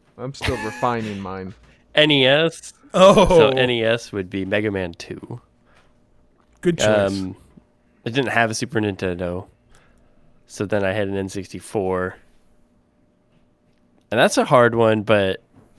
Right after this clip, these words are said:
Speaker 3: <sighs> it's between, um, Mario sixty-four, Turok, and, um,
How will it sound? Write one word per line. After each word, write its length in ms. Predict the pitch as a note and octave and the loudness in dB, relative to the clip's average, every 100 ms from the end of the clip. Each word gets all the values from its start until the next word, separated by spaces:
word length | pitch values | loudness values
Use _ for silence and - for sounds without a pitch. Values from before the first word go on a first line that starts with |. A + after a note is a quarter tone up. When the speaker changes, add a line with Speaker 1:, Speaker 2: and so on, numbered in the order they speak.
| _ _ | _ _
Speaker 3:
<sighs> 80 | - - - - - - - _ _ _ _ _ _ _ _ - | -16 -14 -14 -16 -20 -20 -20 _ _ _ _ _ _ _ _ -8
it's 180 | B2 | -8
between, 640 | - A#2 - A#2+ A2+ G#2+ G#2 | -4 -6 -4 -2 0 0 0
um, 800 | F#2+ F#2+ F#2 F2+ F2+ F2+ F#2+ - _ _ _ _ _ _ _ _ _ _ _ _ | 0 -2 -4 -6 -10 -10 -12 -16 _ _ _ _ _ _ _ _ _ _ _ _
Mario 400 | - A#2+ A#2 A#2 | 2 4 6 2
sixty-four, 1000 | G#2+ A2 - - G2+ - G2 F#2 F#2 F2+ - _ _ _ _ _ _ _ - | 0 -4 -6 -8 -8 -4 -4 -2 -2 -6 -12 _ _ _ _ _ _ _ -10
Turok, 720 | - B2+ G#2 F#2+ G2 - - - _ _ _ _ _ _ _ _ - | 0 2 4 2 0 -4 -14 -16 _ _ _ _ _ _ _ _ -6
and, 680 | F#2+ F#2 F#2 F#2 F2+ F2+ | -4 -2 -4 -4 -6 -6
um, 640 | F#2 F2+ F2 F2 F2+ F2+ F2+ | -8 -8 -8 -10 -10 -12 -14